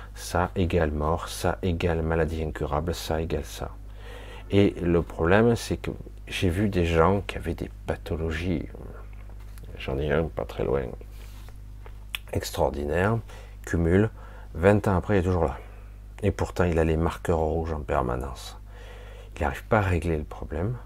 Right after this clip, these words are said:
mais il est toujours là. Et il est pas, il se traîne pas, hein. C'est, c'est énorme, hein, c'est, et, euh, parce qu'il arrivait à trouver un équilibre sans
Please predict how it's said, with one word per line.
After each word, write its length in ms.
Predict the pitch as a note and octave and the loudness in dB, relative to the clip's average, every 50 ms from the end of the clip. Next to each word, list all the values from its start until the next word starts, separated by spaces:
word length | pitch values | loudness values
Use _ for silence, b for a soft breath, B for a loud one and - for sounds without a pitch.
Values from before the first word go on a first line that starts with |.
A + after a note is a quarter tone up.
| - - - b b b b b b b b - | -14 -16 -16 b b b b b b b b -8
mais 260 | E2+ D#2 D#2+ G2+ A#2 C3 | -4 0 2 2 4 4
il 120 | B2 G#2+ | 2 2
est 100 | G2+ - | 0 0
toujours 260 | - B2 B2+ B2 A2+ | -2 -4 -2 -2 -2
là. 220 | G2+ F2 - B B B B B B B B B B B B B - - - - - - | -2 -4 -4 B B B B B B B B B B B B B -16 -16 -16 -16 -10 -8
Et 380 | - E2 D#2 D#2 D#2+ D2+ C#2+ C#2 | -6 -4 -4 -2 -4 -4 -4 -6
il 140 | D#2 - - | -8 -8 -8
est 40 | |
pas, 680 | - - - F2 G#2 A#2+ A#2 G#2 F2 D2 C#2 C2+ - - - - - - B B B B B B B B B B B - - - - - - - - - - | -4 2 4 6 6 6 4 2 0 -2 -2 -4 -6 -8 -10 -10 -12 -12 B B B B B B B B B B B -14 -14 -14 -14 -14 -14 -14 -14 -12 -12
il 80 | - - | -10 -10
se 140 | - - - | -8 -8 -8
traîne 400 | - - - F#2+ G2+ A#2 C3 B2 | -6 0 2 4 6 6 6 4
pas, 320 | - A2+ F2 - - - - | 2 0 0 0 -4 -8 -8
hein. 160 | - - F#2 G2 - | -8 -8 -8 -8 -8
C'est, 180 | - - - | -10 -10 -10
c'est 180 | - - - D#2+ | -6 -2 2 4
énorme, 380 | G2 A#2+ C3+ A#2+ C#2 C#2+ D2+ | 6 6 6 6 4 4 2
hein, 80 | F2+ G2+ | 0 -2
c'est, 240 | G2+ - - - - - - - B B B B B B B B B B B B B B B B B B - | -4 -6 -8 -8 -8 -8 -10 -10 B B B B B B B B B B B B B B B B B B 2
et, 200 | - F#2+ F#2+ F#2+ | 4 8 8 8
euh, 140 | F2+ F2 E2 | 8 8 6
parce 260 | D#2 D2+ F#2 F#2 - | 4 2 0 0 -2
qu'il 300 | - - - G#2 F#2+ F2+ | -4 -4 -2 2 4 4
arrivait 480 | F2 E2 E2 F#2 G#2 B2 C3 B2+ B2+ G#2 | 4 4 4 2 0 2 4 6 8 6
à 80 | F2 | 6
trouver 460 | E2 - - - F#2 E2+ E2+ G#2+ G#2+ F#2+ | 4 2 0 0 2 6 6 8 8 8
un 100 | E2+ E2+ | 8 6
équilibre 640 | E2+ D#2+ - - - D#2+ G2 A2 C3 C#3+ D3 D3+ C#3+ | 6 4 2 0 0 2 4 4 4 2 2 0 -2
sans 320 | - - - - A#2+ A#2 | -2 -2 -2 0 0 0